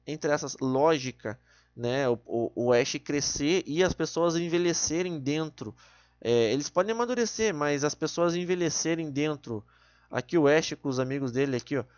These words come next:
E ele só tá apresentando novos Pokémons, e novos Pokémons, e é tudo pra ganhar dinheiro, et cetera, et cetera e et cetera, né? Então não tem nada a ver essa teoria de que, "Oh, no anime não envelhece." Realmente, cara, eles tão ali jogando e tão mostrando,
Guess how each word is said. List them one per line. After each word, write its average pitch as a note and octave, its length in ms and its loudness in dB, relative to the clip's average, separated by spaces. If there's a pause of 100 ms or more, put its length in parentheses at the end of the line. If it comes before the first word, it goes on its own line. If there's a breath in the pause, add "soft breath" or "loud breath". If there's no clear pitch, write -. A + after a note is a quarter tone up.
(340 soft breath)
E C#3+ 200 0
ele E3 160 2
só G3 140 -2
tá G#3 160 2
apresentando A3 500 2
novos G#3 240 0
Pokémons, G3+ 720 -2
e D3+ 60 -2
novos D#3+ 180 0
Pokémons, F3 680 -2
e E3 100 2
é E3+ 40 2
tudo F#3 220 -8
pra G3 160 4
ganhar F3+ 240 -2
dinheiro, F3+ 540 -2
et D3 100 -2
cetera, C#3+ 400 -6
et C3+ 100 -10
cetera C#3 360 -4
e C#3+ 100 -2
et C#3 140 -4
cetera, A#2+ 500 -4 (480 loud breath)
né? A2 160 -4
Então C#3 300 -2
não F3+ 120 -6
tem F3+ 140 -6
nada F#3+ 260 0
a B3+ 40 4
ver D3+ 180 0
essa F3+ 220 -2
teoria C#3+ 280 0
de B2+ 80 -6
que, D3 80 -6
"Oh, E3 220 4
no D3+ 160 2
anime D3+ 320 -2
não F3 80 -2
envelhece." E3+ 260 -4
Realmente, A#3+ 460 -2
cara, A#2 200 2
eles B2+ 140 -4
tão F#3 300 0
ali E3 180 0
jogando F3+ 600 0 (580 soft breath)
e A#3 260 -4 (280)
tão A3 140 6
mostrando, A3+ 600 0